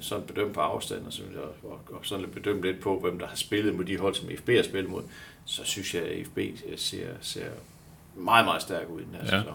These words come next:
Speaker 2: ja. Ole, kan vi, kan vi sådan sige noget gener-, generelt om sådan, hvad, hvad der har været, øh, kendetegnende her i de første tre kampe? Altså,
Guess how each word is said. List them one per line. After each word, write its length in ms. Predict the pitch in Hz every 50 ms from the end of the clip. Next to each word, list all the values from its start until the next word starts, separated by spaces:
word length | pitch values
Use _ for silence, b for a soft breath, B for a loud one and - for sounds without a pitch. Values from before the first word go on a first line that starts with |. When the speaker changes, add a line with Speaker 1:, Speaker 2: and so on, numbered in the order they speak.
| 78 - -
Speaker 2:
ja. 100 | 85 92 B B B B B B B -
Ole, 160 | 107 110 107
kan 140 | - - 101
vi, 60 | 98
kan 160 | 92 - 101
vi 40 | 98
sådan 320 | 87 - 127 113 107 101 - -
sige 260 | - - - 147 156
noget 240 | 156 131 104 92 -
gener-, 360 | - 95 92 92 90 - - -
generelt 480 | - 101 98 92 95 113 143 143 101 95
om 180 | 95 98 95
sådan, 200 | - - 113 101
hvad, 220 | 92 95 101 104 98
hvad 160 | 95 101 104
der 100 | 120 95
har 180 | 80 85 90 87
været, 720 | 85 87 85 87 87 87 82 82 80 80 80 78 80 76 76 80
øh, 60 | 82
kendetegnende 720 | - - 120 127 156 151 - - 90 82 85 85 82 78
her 100 | 90 95
i 60 | 85
de 100 | 80 78
første 340 | - - 104 110 - - -
tre 220 | - - 101 95
kampe? 320 | 90 - - 85 101 101 85
Altså, 180 | 82 - -